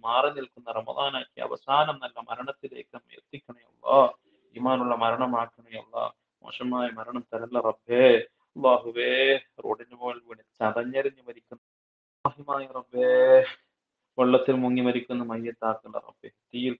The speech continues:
കരിഞ്ഞു മരിക്കുന്ന മയ്യത്താക്കണ്ട അല്ലാ. ആത്മഹത്യ പോലത്തെ എല്ലാ മരണത്തിൽ നിന്നും നമ്മെ നീ സലാമത്താക്കണേ അല്ലാ. اللهم اغفر للمؤمنين والمؤمنات والمسلمين والمسلمات الأحياء والأموات إنك مجيب الدعوات ويا قاضي الحاجات.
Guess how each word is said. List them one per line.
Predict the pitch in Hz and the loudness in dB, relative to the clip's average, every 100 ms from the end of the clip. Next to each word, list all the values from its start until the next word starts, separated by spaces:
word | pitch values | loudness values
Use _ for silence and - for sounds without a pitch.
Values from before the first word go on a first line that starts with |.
| - | -6
കരിഞ്ഞു | 120 123 139 | -6 -4 -4
മരിക്കുന്ന | 135 123 - 117 | -4 -6 -8 -12
മയ്യത്താക്കണ്ട | 113 113 107 117 - _ 55 | -10 -10 -12 -14 -16 _ _
അല്ലാ. | 57 57 57 58 57 _ _ _ - | -20 -20 _ -8 -8 _ _ _ -2
ആത്മഹത്യ | 113 127 120 120 | -2 -2 -8 -6
പോലത്തെ | 120 117 117 | -2 -2 0
എല്ലാ | 117 123 143 | -6 -2 -2
മരണത്തിൽ | 127 123 139 - | 0 0 -2 -4
നിന്നും | 139 131 | -6 -4
നമ്മെ | 123 117 | -4 -6
നീ | 113 | -8
സലാമത്താക്കണേ | 110 - - 120 - _ _ - 107 | -10 -14 -10 -10 -10 _ _ -20 _
അല്ലാ. | 107 107 98 _ _ _ | _ -8 -8 _ _ _
اللهم | 120 117 117 | 2 2 -2
اغفر | 110 - | -8 -10
للمؤمنين | 117 117 117 120 120 127 | -8 -6 -8 -10 -8 -4
والمؤمنات | 127 127 131 131 131 143 139 | -2 -2 -4 -8 -4 -2 -2
والمسلمين | 127 123 123 - 123 120 117 | -4 -6 -6 -16 -14 -14 -10
والمسلمات | 117 123 - 135 139 139 - _ _ - | -10 -10 -20 -12 -4 -4 -4 _ _ -4
الأحياء | 123 117 120 120 120 120 _ _ 120 | -4 -2 -4 -4 -4 -8 _ _ -16
والأموات | 120 131 139 135 131 | -14 -2 0 0 -2
إنك | 123 120 | -8 -8
مجيب | 120 113 120 | -14 -12 -18
الدعوات | - 127 127 117 - | -12 -12 -8 -8 -10
ويا | 117 113 113 | _ -16 -6
قاضي | 117 113 113 | -2 -2 -4
الحاجات. | 110 120 127 131 | -8 -6 -4 -2